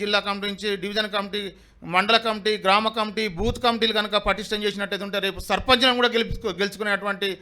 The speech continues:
గ్రౌండ్ స్థాయి నుంచి కూడా బలోపేతం చేసుకునేటువంటి అవకాశాలు ఉంటాయి. ఎందుకంటే ఉన్నదంతా మనోళ్ళే, ఎస్సీలు ఉంటారు, ఎస్టీలు ఉంటారు, బీసీలు ఉంటారు, మైనారిటీలు ఉంటారు. అక్కడ ఉండేది ఎంతమంది గ్రామాలలో సర్పంచ్లల్లో, ఆ, వాళ్ళ మధ్యలో ఉండేది ఎంతమంది ఉంటారంటే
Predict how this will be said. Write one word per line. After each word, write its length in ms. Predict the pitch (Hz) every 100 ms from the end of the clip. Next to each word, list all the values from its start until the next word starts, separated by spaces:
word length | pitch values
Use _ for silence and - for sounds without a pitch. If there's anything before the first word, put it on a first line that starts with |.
| - - -
గ్రౌండ్ 300 | 175 220 247
స్థాయి 380 | 247 240 240 226 214
నుంచి 260 | 202 202 220
కూడా 160 | 214 202 180 - _
బలోపేతం 480 | 135 185 214 220 208 202
చేసుకునేటువంటి 540 | 196 196 190 185 185
అవకాశాలు 440 | 180 185 202 190
ఉంటాయి. 240 | 175 160 135 - _ _ _ _ -
ఎందుకంటే 360 | 208 226 233
ఉన్నదంతా 400 | 226 233 240 240
మనోళ్ళే, 400 | 226 220 240 220 170 - -
ఎస్సీలు 340 | 185 - 240 226
ఉంటారు, 220 | 226 240
ఎస్టీలు 400 | 226 214 240 233
ఉంటారు, 220 | 226 247
బీసీలు 400 | 196 220 226 240
ఉంటారు, 220 | 220 233
మైనారిటీలు 520 | 226 214 226 220 226 208
ఉంటారు. 260 | 196 165 120 - _ 170
అక్కడ 180 | 180 226
ఉండేది 280 | 240 254
ఎంతమంది 400 | 247 240 233 233 214
గ్రామాలలో 520 | 208 220 226 226 226
సర్పంచ్లల్లో, 680 | 208 190 233 226 220 220 202 185 - _ -
ఆ, 100 | 196 190 185
వాళ్ళ 200 | 185 202
మధ్యలో 300 | 196 196 226
ఉండేది 220 | 220 220
ఎంతమంది 360 | 208 214 214 214
ఉంటారంటే 440 | 208 196 196 226